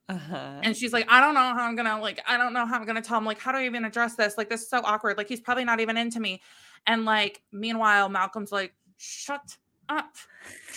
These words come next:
Speaker 2: Shut up right now.
Speaker 1: You
Speaker 2: Shut
Speaker 1: gotta
Speaker 2: up."
Speaker 1: stop talking.
Speaker 2: And sure enough,
Speaker 1: A
Speaker 2: who's
Speaker 1: bad
Speaker 2: standing
Speaker 1: time.
Speaker 2: behind her?
Speaker 1: Surprise.
Speaker 2: Surprise, it's Adam.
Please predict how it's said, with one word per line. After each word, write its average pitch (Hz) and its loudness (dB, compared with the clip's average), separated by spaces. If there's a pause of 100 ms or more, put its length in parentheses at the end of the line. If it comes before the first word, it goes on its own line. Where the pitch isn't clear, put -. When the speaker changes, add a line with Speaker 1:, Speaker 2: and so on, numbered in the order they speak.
(140)
Speaker 2:
Shut 330 -2 (120)
up - -4
right 247 -6
now. 226 -2 (320)
Speaker 1:
You 190 0
Speaker 2:
Shut 202 2
Speaker 1:
gotta 208 8
Speaker 2:
up." 233 0
Speaker 1:
stop 262 4
talking. 285 4 (340)
Speaker 2:
And 233 6
sure 247 0
enough, 226 4
Speaker 1:
A 214 8
Speaker 2:
who's 220 2
Speaker 1:
bad 185 6
Speaker 2:
standing 208 -2
Speaker 1:
time. 233 2
Speaker 2:
behind 196 -4
her? 160 0 (520)
Speaker 1:
Surprise. 427 2 (240)
Speaker 2:
Surprise, 196 -2
it's 196 -10
Adam. 151 -6